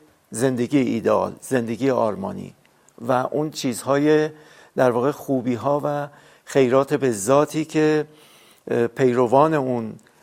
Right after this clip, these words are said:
دیدگاه، اه، خودشون رو متعهد می‌بینن که اون رو دنبال کنن و، اه، محقق کنن. اه، یعنی در واقع ما در اینجا با نظام‌های ارزشی و هنجاری متفاوتی سر و کار داریم.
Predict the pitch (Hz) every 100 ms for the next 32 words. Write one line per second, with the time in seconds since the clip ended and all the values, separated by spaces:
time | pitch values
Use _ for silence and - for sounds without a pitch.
0 | _ - 113 110 117 104 117 143 139 -
1 | _ - _ _ 120 117 113 - _ _
2 | - - 139 139 - 139 143 131 120 120
3 | 107 110 135 139 139 135 135 135 - 143
4 | 135 135 - 135 120 123 120 101 104 127
5 | 113 139 139 127 120 127 131 - - -
6 | - - - 104 104 104 - _ 123 120
7 | 110 117 101 - - - - _ _ _
8 | _ _ _ _ _ _ _ - - -
9 | - - - - 135 139 127 147 160 190
10 | 175 156 147 170 175 175 180 165 135 143
11 | 139 165 170 170 139 135 113 135 135 127
12 | 110 156 175 170 165 131 123 - 123 -
13 | 123 120 113 120 123 110 123 123 151 147
14 | 131 123 - 123 135 151 147 127 110 110
15 | 113 107 95 92 87